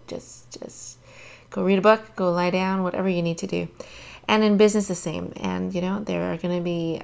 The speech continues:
a lot of hurdles. It's not smooth sailing all the time. And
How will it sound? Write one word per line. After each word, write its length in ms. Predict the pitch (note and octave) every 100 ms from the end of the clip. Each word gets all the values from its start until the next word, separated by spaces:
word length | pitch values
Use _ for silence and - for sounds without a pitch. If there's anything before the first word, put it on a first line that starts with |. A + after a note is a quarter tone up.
| -
a 80 | E3+
lot 220 | E3 E3+
of 80 | E3+
hurdles. 640 | - G#3 G3+ D#3+ D#3 - - - - - -
It's 160 | - G3
not 220 | F#3 -
smooth 280 | - G3+ G3
sailing 680 | - F3 D#3+ D#3+ F3 F3+ - - - - _ - - -
all 200 | E3+ E3+
the 100 | E3
time. 400 | - - - F3 - - - - - - - - - - - - -
And 400 | D#3 D3+ D3